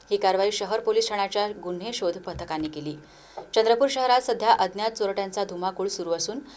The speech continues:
घरातील दागिने, दुचाकी चोरी जाण्याच्या घटना घडत आहेत. अशातच दिनांक चोवीस जानेवारी रोजी शहरातील रामटेकेवाडीजवळील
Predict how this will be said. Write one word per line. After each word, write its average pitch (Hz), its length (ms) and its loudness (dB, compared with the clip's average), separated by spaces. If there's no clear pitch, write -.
घरातील 220 480 4
दागिने, 202 520 4
दुचाकी 185 480 -2
चोरी 196 280 0
जाण्याच्या 175 400 0
घटना 175 400 -4
घडत 160 260 -4
आहेत. 147 220 -4
अशातच 202 520 0
दिनांक 226 320 4
चोवीस 247 500 4
जानेवारी 233 440 4
रोजी 226 300 4
शहरातील 190 520 0
रामटेकेवाडीजवळील 185 1160 2